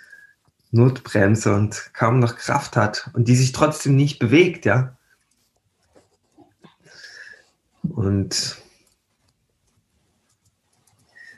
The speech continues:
ja, also es ist dran, diese Wahl, die, die zu treffen ist, das wäre eine Entkopplung,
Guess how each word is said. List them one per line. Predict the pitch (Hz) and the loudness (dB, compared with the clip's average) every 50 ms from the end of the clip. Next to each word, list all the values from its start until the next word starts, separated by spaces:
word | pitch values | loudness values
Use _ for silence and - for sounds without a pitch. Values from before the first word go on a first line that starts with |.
| _ _ _ _ _ _ _ _ _ _ _ _ _ | _ _ _ _ _ _ _ _ _ _ _ _ _
ja, | - - 120 131 113 | 0 2 2 4 4
also | 90 95 104 101 104 | 2 2 0 2 2
es | 104 101 - | 0 0 -2
ist | - - 113 - - | -4 -6 -6 -8 -8
dran, | - - 101 107 135 160 170 180 185 175 165 _ _ _ _ _ _ _ _ _ _ _ _ _ _ _ _ _ _ _ - | -4 -2 0 2 2 2 0 0 -4 -6 -10 _ _ _ _ _ _ _ _ _ _ _ _ _ _ _ _ _ _ _ -2
diese | 117 120 123 123 117 95 92 | 2 2 4 4 2 2 2
Wahl, | 98 90 127 131 92 - | 2 4 4 2 2 0
die, | - 123 131 139 - - - | -2 0 0 0 0 -2 -2
die | - 123 131 127 - | 0 0 0 0 -2
zu | - - 120 113 | -4 -4 -4 -4
treffen | - - - 139 165 165 160 135 | -4 -2 -2 -2 0 0 -2 -2
ist, | - - 156 165 165 - - - | 0 0 -2 -2 -2 -8 -6 -2
das | - 120 - - | -2 -2 0 2
wäre | - 113 123 131 127 117 | 2 2 2 2 0 0
eine | - 117 123 117 - - - | 2 2 2 2 2 0 0
Entkopplung, | 113 120 120 - - - - 190 185 185 - - - - - - - | 2 2 2 0 -4 -6 -6 -6 -6 -6 -6 -8 -6 -6 -6 -6 -8